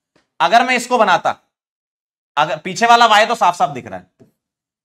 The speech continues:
इसको मैं अगर वाई बनाऊं तो मुझे कैसा दिखेगा? मिथाइल यहां आएगा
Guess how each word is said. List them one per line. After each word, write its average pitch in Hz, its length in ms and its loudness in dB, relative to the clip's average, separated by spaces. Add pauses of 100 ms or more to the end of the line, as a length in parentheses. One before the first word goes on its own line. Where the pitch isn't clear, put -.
इसको 151 280 -4
मैं 233 120 0
अगर 226 220 2
वाई 175 160 0
बनाऊं 180 320 -6 (1160)
तो 139 60 -12
मुझे 156 220 -8
कैसा 180 200 -4
दिखेगा? 180 380 -4
मिथाइल 147 380 -2
यहां 180 200 -2
आएगा 170 320 -4